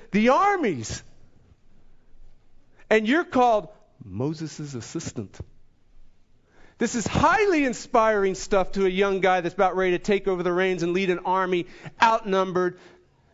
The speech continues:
far superior armies. Your training is, your guys can barely pull back a bow to shoot a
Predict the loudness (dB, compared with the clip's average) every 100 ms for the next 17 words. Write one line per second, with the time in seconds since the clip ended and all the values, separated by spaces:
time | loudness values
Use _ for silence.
0 | _ 0 4 4 0 -6 -2 0 2 0
1 | 0 -2 -2 0 0 -2 -6 -12 -16 _
2 | _ _ _ -20 -20 -14 -2 0 0 0
3 | 2 2 0 2 0 0 -2 2 4 2
4 | -2 0 2 2 2 0 0 2 2 0
5 | 0 2 2 0 -4 -2 0 0